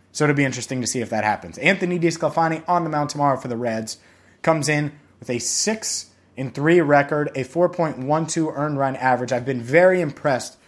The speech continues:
with Anthony DeSclafani going up against Cole Hamels. Yes, that Cole Hamels, who's eight and nine on the year with a four point oh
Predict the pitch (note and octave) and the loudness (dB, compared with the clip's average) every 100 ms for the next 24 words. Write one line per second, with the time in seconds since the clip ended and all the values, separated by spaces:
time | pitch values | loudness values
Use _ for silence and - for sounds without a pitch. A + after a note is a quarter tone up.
0 | _ _ _ A#2 - C#3+ C#3 C#3+ C3 C3 | _ _ _ -10 -4 -4 -4 -4 -4 -4
1 | - A#2+ C3 C3 C3 F3 F#3 E3+ D#3+ C#3+ | -4 -2 -2 -2 0 0 2 2 0 -4
2 | C3 - - E3+ A3 B3 E3+ E3+ G3+ B2 | -6 -8 0 2 4 4 2 0 0 0
3 | - - _ _ _ _ - B2+ F3 F#3+ | -8 -20 _ _ _ _ 0 4 4 6
4 | D#3+ F#3 E3+ D3 C3+ B2+ C3 B2+ C#3 B2 | 4 4 2 0 0 -2 -2 -2 -4 -4
5 | - E3+ E3+ D#3 D#3 D3 C#3 B2 C3 B2+ | 0 0 0 0 0 -2 -2 0 0 -2
6 | - _ - A#2 - D#3+ F3 E3+ D#3+ C#3+ | -12 _ -10 -8 -4 2 2 2 -4 -4
7 | D3+ D3 C#3 C3 B2 | 2 2 2 0 -6